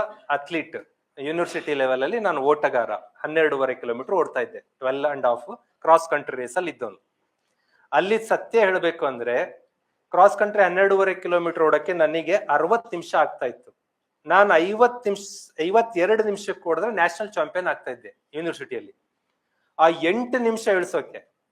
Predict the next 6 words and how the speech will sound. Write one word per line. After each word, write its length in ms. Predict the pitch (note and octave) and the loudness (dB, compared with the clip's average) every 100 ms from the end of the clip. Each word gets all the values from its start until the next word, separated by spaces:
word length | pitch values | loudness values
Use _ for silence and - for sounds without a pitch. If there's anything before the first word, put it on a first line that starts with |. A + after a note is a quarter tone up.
| C3+ | _
ಎಂಟು 440 | D3 G3+ A#3+ A#3 | -6 -4 -4 -6
ನಿಮಿಷ 340 | G3 A3+ A3+ - | -4 -4 -2 0
ಇಳ್ಸೋಕ್ 500 | G#3+ G3+ G3 F#3 E3+ | 2 0 -4 -4 -4
ನಾನು 420 | C#3+ A#2 B2 F3+ | -4 -4 -4 -2
ಹೆಚ್ಚು 480 | D#3 - - A3+ A3 | -4 -8 -8 -6 0
ಕಡಿಮೆ 300 | F#3+ G3+ | 2 2